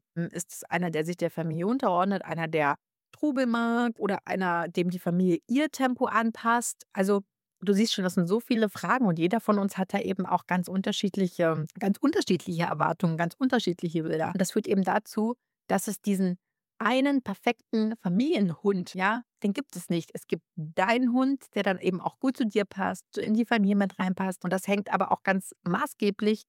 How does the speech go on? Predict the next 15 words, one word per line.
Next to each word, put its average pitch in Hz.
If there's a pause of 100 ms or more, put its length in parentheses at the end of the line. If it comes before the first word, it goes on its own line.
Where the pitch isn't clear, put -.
davon 180
ab, 180
wer 160
du 254
eigentlich 151
bist, -
ne? 214
Wer 190
die 202
Familie 214
ist, 185
wie 220
euer 220
Alltag 175
aussieht, 185